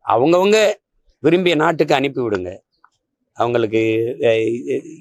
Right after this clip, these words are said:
அதே அவங்களையாவது உயிரோட எங்களுக்கு ஒப்படைங்கன்னு சொல்றாங்க. அதுக்காக தான் இத்தனை ஆண்டு காலம் நாங்க போராடி இருக்கோம். சாவு ஒண்ணுதான், மரணம் தான். உடல்ல இருந்து உயிர் பிரிகிற விடுதலையை நாங்க கேட்கல.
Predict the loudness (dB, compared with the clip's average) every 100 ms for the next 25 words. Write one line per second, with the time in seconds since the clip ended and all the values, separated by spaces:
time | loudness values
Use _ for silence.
0 | -20 -20 -20 _ _ -20 _ -4 0 2
1 | 2 2 2 2 2 2 2 2 2 0
2 | 0 2 2 2 2 0 0 2 2 2
3 | -2 0 2 2 0 2 2 2 2 0
4 | 0 0 2 2 2 2 0 -2 0 2
5 | 4 2 -2 -20 _ _ _ _ _ -10
6 | -2 2 2 2 2 2 0 2 0 0
7 | 0 -2 -2 _ _ _ _ _ -2 2
8 | 4 4 2 2 2 0 -2 0 0 0
9 | 0 0 0 0 0 0 0 0 -2